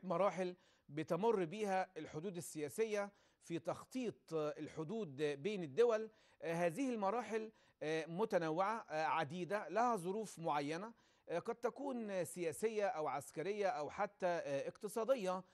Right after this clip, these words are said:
يمكن الظرف اللي خلى الدولتين يرسموا الحد السياسي كانت حرب بينهم، ففي هدنة أو في انتصار أو هزيمة إلى آخره زي ما هنشوف كده، أو حتى عايزين يحددوا نصيب كل واحد بقى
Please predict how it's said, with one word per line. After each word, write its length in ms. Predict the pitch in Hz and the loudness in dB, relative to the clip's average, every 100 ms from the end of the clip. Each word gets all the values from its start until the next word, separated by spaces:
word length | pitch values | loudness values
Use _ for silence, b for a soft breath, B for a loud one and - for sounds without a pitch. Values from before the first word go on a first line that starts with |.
| b b | b b
يمكن 400 | 175 262 220 196 | -2 0 0 -2
الظرف 480 | 180 151 185 277 - | -2 -2 0 0 0
اللي 180 | 214 180 | -2 -2
خلى 400 | 202 202 180 175 - b b | 0 0 0 -2 -6 b b
الدولتين 680 | 151 123 160 156 - 220 185 | -6 -2 -2 -2 -4 -4 -2
يرسموا 400 | 160 139 202 190 | -4 -4 -4 -4
الحد 360 | 160 190 170 156 | -2 -2 -2 -4
السياسي 560 | - 156 185 220 240 | -6 -6 -4 -6 -6
كانت 280 | 208 220 175 | -4 -4 -4
حرب 300 | - 202 170 | 0 2 2
بينهم، 400 | 160 196 185 180 | -4 -4 -4 -4
ففي 320 | 160 147 190 | -6 -4 0
هدنة 320 | 175 190 175 | 0 0 -2
أو 180 | 160 151 | -2 -2
في 120 | 135 | -4
انتصار 500 | 190 165 143 185 185 | -8 -10 0 4 4
أو 100 | 170 | 4
هزيمة 400 | 143 139 190 180 | 0 -2 -4 -4
إلى 100 | 160 | -4
آخره 300 | 147 190 190 - b b | -4 -6 -6 -8 b b
زي 200 | 135 208 | 0 0
ما 140 | 196 160 | 0 -2
هنشوف 280 | - 220 | -4 -6
كده، 220 | - 247 226 | 0 2 4
أو 140 | 226 | 2
حتى 300 | 277 277 214 | 0 -2 2
عايزين 340 | 196 170 220 | 2 0 -4
يحددوا 480 | 220 170 165 226 208 - B B | -4 -4 0 0 0 -4 B B
نصيب 420 | 175 - 254 208 | -4 -2 -2 -4
كل 300 | - 247 208 | 2 2 2
واحد 380 | 214 233 196 147 | -2 -2 -6 -4
بقى 240 | 240 226 | -2 -2